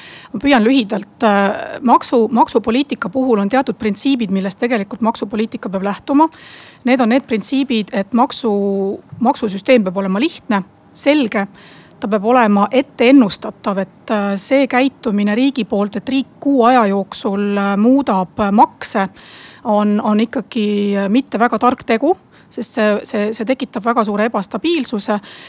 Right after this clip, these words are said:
eh, ja kindlasti ei tohi mak-, on olemas maksusüsteemil teatud, äh, koormuse lävi.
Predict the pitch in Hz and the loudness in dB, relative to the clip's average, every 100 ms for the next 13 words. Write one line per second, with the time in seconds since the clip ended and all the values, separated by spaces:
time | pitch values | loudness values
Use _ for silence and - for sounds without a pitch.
0 | - 226 214 208 240 311 262 208 - - | -10 -2 0 0 2 4 6 4 -2 -2
1 | 208 208 233 277 226 233 - - 254 240 | 0 2 2 2 2 0 -2 2 4 6
2 | 262 240 202 220 285 220 196 - 262 214 | 4 4 2 0 -2 -4 -6 0 2 2
3 | 220 240 - - 196 - _ 233 202 202 | 2 0 0 -6 -6 -8 _ -4 -2 -2
4 | 196 - 277 269 208 196 208 202 202 202 | -2 4 6 6 4 0 -2 0 0 2
5 | 240 285 208 | 4 4 2